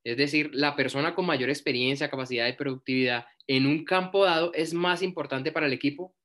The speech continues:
en ese campo, ojo, en ese campo. Entonces, eh, eso, esos dos mitos yo creo que no, nos, nos invitan a, a sacarnos de, de la mente, a poner,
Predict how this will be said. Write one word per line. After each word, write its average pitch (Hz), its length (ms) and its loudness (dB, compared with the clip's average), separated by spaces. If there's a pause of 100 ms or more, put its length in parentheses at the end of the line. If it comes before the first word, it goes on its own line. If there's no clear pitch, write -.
(260)
en 156 280 2
ese 170 380 0
campo, 151 420 -4
ojo, 120 320 -10
en 151 260 4
ese 156 300 -2
campo. 143 320 -4 (760)
Entonces, 139 600 0 (240)
eh, 135 560 2 (160)
eso, 143 280 0
esos 160 240 -2
dos 175 180 2
mitos 175 360 2
yo 160 140 -4
creo 156 180 -4
que 160 320 0
no, 147 220 -4
nos, 131 580 -10
nos 131 300 -6
invitan 127 460 -2
a, 135 360 -2 (1300)
a 143 120 -4
sacarnos 156 680 0
de, 175 260 4
de 151 160 2
la 139 160 2
mente, 139 460 2
a 147 200 0
poner, 139 440 0